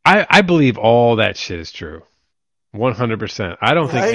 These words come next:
Speaker 1: any, I don't think any of that shit Cat Williams said was made up.
Speaker 2: Yeah. I think ninety percent of that shit might have been true. Yeah.
Speaker 1: I think it might be
Speaker 2: I don't know
Speaker 1: ninety-nine percent.
Speaker 2: about him reading three thousand books every year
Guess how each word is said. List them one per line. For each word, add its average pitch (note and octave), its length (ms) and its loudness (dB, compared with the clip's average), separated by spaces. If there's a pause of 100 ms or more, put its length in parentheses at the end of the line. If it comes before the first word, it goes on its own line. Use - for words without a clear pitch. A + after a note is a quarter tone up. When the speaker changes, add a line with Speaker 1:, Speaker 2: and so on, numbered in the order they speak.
Speaker 1:
any, C#3 160 -6
I B2+ 120 0
don't F#3 140 2
think C3+ 160 -4
any B2+ 240 -2
of A2+ 100 -4
that A2 160 -4
shit - 220 -12
Cat G2 220 -10
Williams F#2 260 -10
said F#2 120 -12
was E2+ 140 -16
made E2+ 200 -14
up. E2 220 -18 (380)
Speaker 2:
Yeah. C#3 340 -20 (260)
I F#3 120 -10
think B3+ 240 -12 (240)
ninety G3 440 -12
percent E3 380 -12
of C#3+ 60 -14
that C3 160 -14
shit C3+ 200 -20
might C3 160 -18
have B2 100 -18
been G#2 140 -20
true. - 320 -20 (100)
Yeah. G2+ 160 -20
Speaker 1:
I D3 140 -6
think E3+ 160 -4
it A#2+ 60 -2
might A#2 180 -2
be A#2 100 -4
Speaker 2:
I B2 300 0
don't C4 180 0
know B3 80 -6
Speaker 1:
ninety-nine - 20 -8
percent. A#3 120 -2
Speaker 2:
about G3+ 260 0
him G3+ 220 -4
reading F#3 400 -4
three F3 180 -8
thousand E3 480 -8
books D3+ 280 -12
every F3+ 240 -10
year F#3+ 440 -12